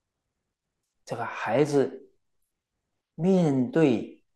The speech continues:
生死问题啊，是没有分年龄的，你都可以以他们能接受的角度去谈。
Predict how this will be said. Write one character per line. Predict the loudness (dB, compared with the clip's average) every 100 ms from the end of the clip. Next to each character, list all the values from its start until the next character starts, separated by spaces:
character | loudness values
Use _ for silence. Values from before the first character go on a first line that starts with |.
| _
生 | -10 -2 -2 -2
死 | -6 -6
问 | -2 -4
题 | -6 -14 -16
啊， | -18 _ _
是 | -14 -10
没 | -6 -6
有 | -6
分 | -12 -10 -10
年 | -12 -16 -18
龄 | -20 _
的， | -20 _ _ _ _ _ _ _ _ _ _ _ _ _ _ _ _ _ _ _ _ _ _ _
你 | -4 2
都 | 4 4
可 | 4
以 | 6
以 | 4 0 -2
他 | -2 0
们 | 0 0
能 | 0 -2
接 | 0 4 6 6
受 | 2 0 0 0
的 | -6 -10 _ _ _ _
角 | -10 -8
度 | -6 -8
去 | -8 -14
谈。 | -12 -14